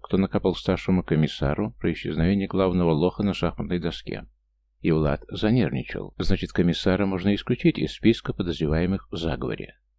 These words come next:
«Мистер Моррисон, сэр». Он округлил глаза, мое побитое лицо ярко иллюстрировало уровень исполнительной власти. «Я случайно узнал об этом дурацком недоразумении».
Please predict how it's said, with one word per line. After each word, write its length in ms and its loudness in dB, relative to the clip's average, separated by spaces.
«Мистер 340 -2
Моррисон, 800 2
сэр». 380 0
Он 120 0
округлил 360 0
глаза, 400 0
мое 200 0
побитое 400 -2
лицо 260 -4
ярко 380 0
иллюстрировало 840 0
уровень 400 0
исполнительной 680 -2
власти. 520 -6
«Я 80 0
случайно 400 2
узнал 320 2
об 200 -4
этом 260 2
дурацком 680 0
недоразумении». 1000 0